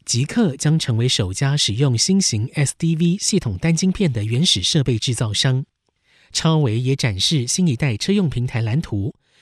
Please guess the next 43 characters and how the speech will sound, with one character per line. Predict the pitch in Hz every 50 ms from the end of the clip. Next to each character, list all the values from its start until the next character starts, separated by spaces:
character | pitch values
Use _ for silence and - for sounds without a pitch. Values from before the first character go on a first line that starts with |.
| _ _ _
透 | - - 254
过 | 208 220 226 185
推 | 160 - 180 180
出 | 165 - - 190 185 190
Versal | 156 170 190 208 185 - - 120 101 - -
Edge | 160 147 117 - -
X | - 156 - - - -
A | 165 170 170 175 - -
自 | - - 240 185
行 | - 127 127
调 | - - 135 117
试 | 117 - 175 147
系 | 120 - 165
统 | - 107 98 95
单 | 113 143 147
晶 | - 165 160
片 | 156 - 185 143 95 101 - _ _ _ _ _ -
和 | - 135 127
Ryzen | 147 170 202 208 208 202 - 147 113 95
嵌 | 98 - - 156
入 | 165 175 165 127
式 | - - - 147 110 104 131
V | 175 190 196
两 | 185 160 90 80
千 | - - 143 -
A | 170 156 160 160
系 | - - 170
列 | 143 143 135 110
处 | - - 139
理 | 147 123 -
器 | - - - 165 123 101 - _ _ _ _
两 | - 120 170 214
款 | - - 104 92
全 | - - - 101
新 | 101 - 160 156
元 | 131 95 90
件， | 98 - 165 123 98 120 - _ - - -
扩 | - - - 233 185 139
展 | - 120 90 87
产 | - - - 110
品 | 107 120 127
组 | 139 - 110
合。 | 85 - - 98 87 95 -